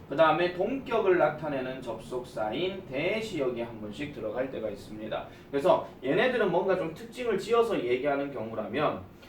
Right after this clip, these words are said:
우리가 그 투부정사 배울 때 부사적 용법 기억나실 거예요. 뭐뭐 하기 위해서, 뭐뭐 하는 감정, 뭐뭐 때문에, 뭐뭐 하다니, 뭐 이런 거 있었잖아요. 그때는 주체가 없었는데 얘는 똑같이 부사 역할이긴 하지만 이번엔 절이 들어갔어요. 그럼 뒤에도 마찬가지 주어 동사니까 주어가 들어간다, 이런 얘기죠.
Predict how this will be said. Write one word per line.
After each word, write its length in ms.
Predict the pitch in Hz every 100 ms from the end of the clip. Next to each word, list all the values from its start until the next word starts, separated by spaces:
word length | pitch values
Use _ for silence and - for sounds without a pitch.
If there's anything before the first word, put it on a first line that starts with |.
| - -
우리가 360 | 175 233 226 -
그 400 | 165 156 156 156
투부정사 540 | 311 349 294 208 180 151
배울 220 | 139 127
때 100 | 127
부사적 420 | 165 208 247 240
용법 300 | 147 135 131
기억나실 540 | 131 123 113 110 117 -
거예요. 260 | 104 104
뭐뭐 260 | 117 151 151
하기 380 | 185 165 131 107
위해서, 320 | 107 107 104
뭐뭐 300 | 117 139 143
하는 320 | 165 175 170
감정, 400 | 110 107 107 110
뭐뭐 300 | 127 151 143
때문에, 360 | 160 156 156 117
뭐뭐 280 | 127 143 147
하다니, 300 | 165 160 120
뭐 120 | 135
이런 140 | 180
거 80 | 147
있었잖아요. 580 | - - 107 135 151 - - - -
그때는 420 | 294 294 220 151
주체가 420 | 202 - 247 -
없었는데 800 | - - 185 139 113 143 117 - - -
얘는 300 | 135 196 269
똑같이 400 | 269 247 247 247
부사 400 | 175 190 233 262
역할이긴 460 | 220 208 208 180 156
하지만 420 | 143 135 143 151
이번엔 340 | 120 170 165 -
절이 360 | - - 208
들어갔어요. 520 | 214 123 104 - 110
그럼 200 | - 185
뒤에도 320 | 175 208 233 208
마찬가지 440 | 170 170 170 131
주어 280 | - 165 180
동사니까 520 | 156 156 165 - -
주어가 380 | - 165 170 -
들어간다, 460 | 110 113 123 175
이런 240 | 180 151 175
얘기죠. 260 | - 98